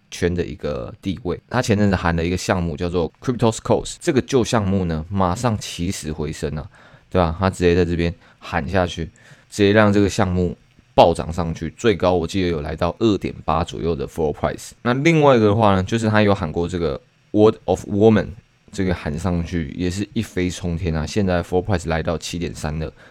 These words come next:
也是非常的夸张，<laughs> 所以真的可以知道他在N F T圈的影响力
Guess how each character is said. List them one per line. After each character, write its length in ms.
也 120
是 100
非 200
常 160
的 80
夸 300
张， 280
<laughs> 0
所 240
以 60
真 280
的 120
可 100
以 60
知 120
道 140
他 180
在 180
N 200
F 120
T 220
圈 320
的 180
影 140
响 220
力 160